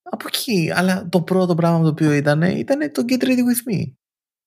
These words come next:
Και κυρίως, για να, για να είμαστε ειλικρινείς εδώ πέρα, ήταν κυρίως από γυναίκες οι οποίες, ε, βλέπανε διάφορα outfits, βλέπανε διάφορα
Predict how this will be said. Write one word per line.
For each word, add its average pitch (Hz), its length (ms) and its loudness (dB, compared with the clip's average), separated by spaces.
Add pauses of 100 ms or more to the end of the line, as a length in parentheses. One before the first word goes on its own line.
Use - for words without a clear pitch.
(340)
Και 165 100 0
κυρίως, 170 540 0
για 131 160 2
να, 127 200 2
για 120 140 -2
να 117 80 2
είμαστε 123 240 0
ειλικρινείς 107 320 -6
εδώ 107 160 0
πέρα, 123 240 0
ήταν 185 360 -2
κυρίως 208 280 -8
από - 140 -4
γυναίκες 175 520 -2
οι 233 60 -2
οποίες, 220 360 -4
ε, 214 180 0
βλέπανε 180 440 0
διάφορα 131 500 2
outfits, 185 680 -4
βλέπανε 139 420 2
διάφορα 107 1120 0